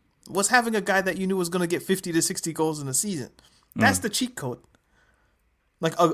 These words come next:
Speaker 1: a goal every game, at least.
Speaker 2: He scored more goals than games he played in.
Speaker 1: They, they
Speaker 2: Cristiano. <laughs>
Speaker 1: You don't replace that.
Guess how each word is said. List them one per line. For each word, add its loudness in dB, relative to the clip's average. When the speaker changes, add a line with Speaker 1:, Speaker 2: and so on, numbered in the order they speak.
Speaker 1:
a 6
goal 6
every 2
game, -2
at -4
least. -6
Speaker 2:
He 4
scored 10
more 10
goals 8
than 2
games 4
he 0
played 2
in. -4
Speaker 1:
They, -2
they 0
Speaker 2:
Cristiano. 8
<laughs> 2
Speaker 1:
You 2
don't 4
replace 0
that. -2